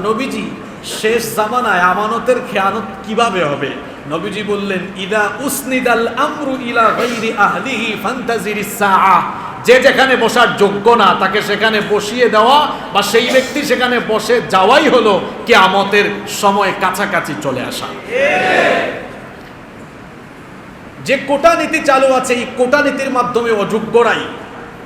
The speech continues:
যোগ্যতার চেয়ারে বসার সুযোগ পাবে। আর যখন কোনো সমাজ বা রাষ্ট্রে অযোগ্যরা যোগ্যতার চেয়ারে বসে যাবে, তখনই সেই রাষ্ট্রে চুরি আরম্ভ হবে, দুর্নীতি আরম্ভ হবে, ডাকাতি আরম্ভ হবে। তার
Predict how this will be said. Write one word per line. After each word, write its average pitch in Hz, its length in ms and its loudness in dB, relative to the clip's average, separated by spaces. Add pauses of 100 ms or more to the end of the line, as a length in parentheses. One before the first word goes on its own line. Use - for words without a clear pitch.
(920)
যোগ্যতার 196 480 0 (100)
চেয়ারে 190 280 0
বসার 175 300 -2
সুযোগ 208 500 2 (560)
পাবে। 147 260 0 (160)
আর 180 260 0 (100)
যখন 233 380 -2
কোনো 240 200 -2
সমাজ 214 420 -4
বা 214 160 0
রাষ্ট্রে 190 400 -2 (120)
অযোগ্যরা 247 560 0
যোগ্যতার 202 560 0 (120)
চেয়ারে 196 300 0
বসে 175 260 -2
যাবে, 151 300 2 (400)
তখনই 202 340 0
সেই 190 300 -2
রাষ্ট্রে 170 540 0 (400)
চুরি 202 340 0
আরম্ভ 185 360 2
হবে, 151 340 0 (440)
দুর্নীতি 208 480 2
আরম্ভ 214 320 0
হবে, 170 400 -2 (340)
ডাকাতি 226 460 2
আরম্ভ 208 340 2
হবে। 180 400 0
তার 220 120 4